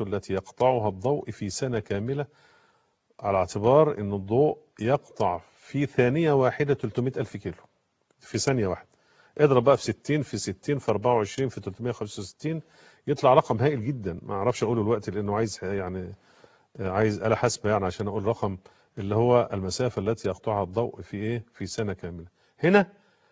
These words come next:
يعني، يا ريت بس الصورة شوية. هنا بقى بتبص تلاقي إن الخيط الواحد، الخيط الواحد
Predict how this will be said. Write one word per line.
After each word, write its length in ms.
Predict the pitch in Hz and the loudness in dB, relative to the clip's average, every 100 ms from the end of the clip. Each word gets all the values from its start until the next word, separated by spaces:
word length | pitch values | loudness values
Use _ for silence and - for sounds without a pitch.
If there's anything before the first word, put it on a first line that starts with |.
| _ _ _ _ | _ _ _ _
يعني، 300 | 117 110 110 | 0 2 4
يا 120 | 107 | 4
ريت 220 | 123 147 127 | 4 2 0
بس 240 | 139 - | 0 -2
الصورة 340 | 107 - 135 | -4 0 2
شوية. 420 | 113 - 160 180 170 _ _ _ _ - | 2 2 2 0 -6 _ _ _ _ 0
هنا 240 | 151 190 | 6 8
بقى 300 | 170 202 214 - - | 10 8 8 2 -4
بتبص 400 | 107 107 170 - | -4 0 0 2
تلاقي 480 | 127 147 185 190 175 _ _ _ _ - | 2 4 4 2 -4 _ _ _ _ 4
إن 340 | 170 165 131 | 6 6 2
الخيط 500 | 117 101 - 196 220 | 0 -2 4 8 8
الواحد، 460 | 175 170 196 - 185 - - _ _ _ _ _ _ _ _ _ _ - | 8 10 8 6 -4 -6 -20 _ _ _ _ _ _ _ _ _ _ -8
الخيط 320 | 104 214 220 | 8 10 12
الواحد 480 | 165 196 214 - | 10 12 10 6